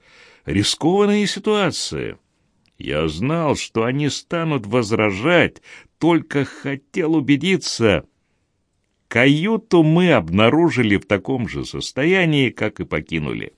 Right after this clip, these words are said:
Наша выходная одежда в беспорядке валялась на койках, пара ящиков была наполовину открыта. "Интересно, что они тут делали?" — спросил Дэвис.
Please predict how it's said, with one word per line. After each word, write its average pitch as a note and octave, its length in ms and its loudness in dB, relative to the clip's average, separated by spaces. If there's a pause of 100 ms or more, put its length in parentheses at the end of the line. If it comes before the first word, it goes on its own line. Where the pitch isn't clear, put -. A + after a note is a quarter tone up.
(580)
Наша F3+ 460 0
выходная D3+ 640 0
одежда A2 720 0
в C#2 140 -8
беспорядке A#2 960 0 (180)
валялась G#2 600 0
на B2 100 -10
койках, D3+ 680 2 (520)
пара D#2 280 0
ящиков E2+ 760 -2
была A2+ 320 2
наполовину F2+ 500 2
открыта. D#2+ 540 -4 (960)
"Интересно, A2+ 800 -2
что - 520 -4
они F3+ 360 0
тут D3 360 0
делали?" — D3+ 560 0
спросил B2+ 520 -2
Дэвис. G#2 520 -2